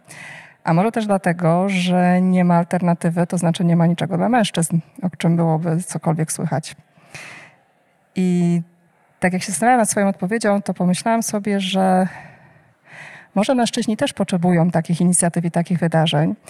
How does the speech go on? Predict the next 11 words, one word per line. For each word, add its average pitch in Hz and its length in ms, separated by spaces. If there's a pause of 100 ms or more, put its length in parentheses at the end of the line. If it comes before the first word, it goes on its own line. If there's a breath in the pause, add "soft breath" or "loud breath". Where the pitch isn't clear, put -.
(380 loud breath)
I 180 80
promowanie 190 500
tylko - 300
tak 185 240
wyraźnie 196 400
kobiet 180 800
jest 220 220
też - 160
nie 247 120
do 233 120
końca, 226 640